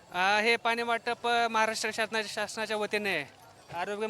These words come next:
कंपनी अकलूज या कंपनीला मिळालेलं आहे. अ, महाराष्ट्र शासनाच्या वतीनं पंधरा लाख बॉटल वाटपाचे काम आज, उद्या आणि परवा कार्तिक एकादशीपर्यंत, अ, या तीन दिवसामध्ये वितरित करण्याचा कार्यक्रम या महाराष्ट्र शासनाच्या तर्फे आरोग्यम कंपनीला मिळालेला आहे. तर आरोग्य कंपनीतर्फे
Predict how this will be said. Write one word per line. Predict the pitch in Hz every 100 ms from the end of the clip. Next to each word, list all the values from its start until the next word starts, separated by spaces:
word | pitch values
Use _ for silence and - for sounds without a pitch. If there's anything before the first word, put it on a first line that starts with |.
| 208
कंपनी | 214 208 202 202
अकलूज | 190 196 170 143
या | 180
कंपनीला | 185 190 196 196 190
मिळालेलं | 190 190 190 175
आहे. | 170 190 - - - - - -
अ, | 175 185
महाराष्ट्र | 185 190 185 208
शासनाच्या | 202 214 202 208
वतीनं | 202 208 214 214
पंधरा | 214 208 208
लाख | 214
बॉटल | 202 208 202 202
वाटपाचे | 202 - 196 202
काम | 208 196 147 - - -
आज, | 156 175 190
उद्या | 196 196
आणि | 202 202
परवा | 202 185 156 127 - -
कार्तिक | 185 170 185
एकादशीपर्यंत, | 190 196 185 180 196 190 180 170 - 131 - - - - -
अ, | 170
या | 175 190
तीन | 208 208
दिवसामध्ये | 202 196 196 196 208 208
वितरित | 202 196 196
करण्याचा | 202 185 190 190
कार्यक्रम | 196 185 196 196
या | 190 190 190 - -
महाराष्ट्र | 175 180 - 190
शासनाच्या | 190 185
तर्फे | 190 190 180 185 208 - - - -
आरोग्यम | 180 190 202
कंपनीला | 202 190 185 185 185
मिळालेला | 190 180 180 170
आहे. | 160 170
तर | 185
आरोग्य | 180 185 190
कंपनीतर्फे | 196 185 185 190 196 190 190 170 180